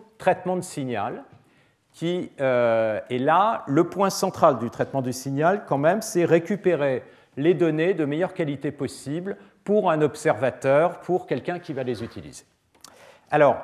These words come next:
il y a un point qui est très important ici, c'est la notion de di-, quelle est la dimension ? La dimension ici, quand je parle de dimension du signal, c'est,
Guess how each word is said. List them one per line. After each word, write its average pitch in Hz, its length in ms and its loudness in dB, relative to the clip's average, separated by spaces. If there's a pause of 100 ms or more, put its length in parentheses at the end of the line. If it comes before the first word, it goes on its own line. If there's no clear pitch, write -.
(180)
il 147 80 -6
y 160 60 2
a 190 100 4
un 220 60 0
point 196 320 -4
qui - 180 -6
est 147 100 -2
très 185 280 0
important 143 580 -2
ici, 151 580 -8 (300)
c'est 147 400 -4 (400)
la 135 160 -6
notion 165 280 -4
de 139 40 -4
di-, 107 180 -14 (360)
quelle 190 160 2
est 190 80 4
la 139 140 2
dimension ? 151 720 -2 (1400)
La 139 140 -4
dimension 190 640 -4
ici, 170 500 -6
quand 196 140 -2
je 185 140 0
parle 185 240 4
de 135 100 0
dimension 165 600 -4
du 120 120 -10
signal, 143 540 -4
c'est, 147 280 -4